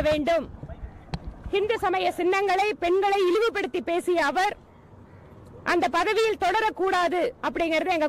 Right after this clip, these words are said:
கோரிக்கை. உயர்நீதிமன்றமும் தானாக முன்வந்து வழக்கை எடுத்துக்கொண்டிருக்கிறது. அதே போல மதுவிலக்குத்துறை அமைச்சர் உச்சநீதிமன்றத்தில் தமிழகத்தினுடைய அமைச்சர்களை பற்றி இப்படியெல்லாம் பேசுகிறார் என்றால், இது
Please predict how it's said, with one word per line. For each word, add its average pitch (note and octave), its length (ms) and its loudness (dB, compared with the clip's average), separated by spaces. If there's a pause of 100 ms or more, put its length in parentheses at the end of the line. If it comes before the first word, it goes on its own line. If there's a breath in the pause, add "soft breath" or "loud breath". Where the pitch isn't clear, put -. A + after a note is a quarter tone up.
கோரிக்கை. F4+ 360 2 (140)
உயர்நீதிமன்றமும் F#4 880 0
தானாக F4+ 340 2 (120)
முன்வந்து E4+ 360 0
வழக்கை D#4+ 300 0 (240)
எடுத்துக்கொண்டிருக்கிறது. D#4+ 920 -2 (480 loud breath)
அதே G4 160 2 (100)
போல F#4 260 2
மதுவிலக்குத்துறை F4+ 760 0
அமைச்சர் F#4 400 -2 (1160)
உச்சநீதிமன்றத்தில் A#4 1000 0 (280)
தமிழகத்தினுடைய A#4 840 0
அமைச்சர்களை G#4 560 0 (100)
பற்றி A4+ 240 0 (120)
இப்படியெல்லாம் G#4 600 0
பேசுகிறார் F#4+ 500 0
என்றால், A4 280 0
இது F4+ 100 0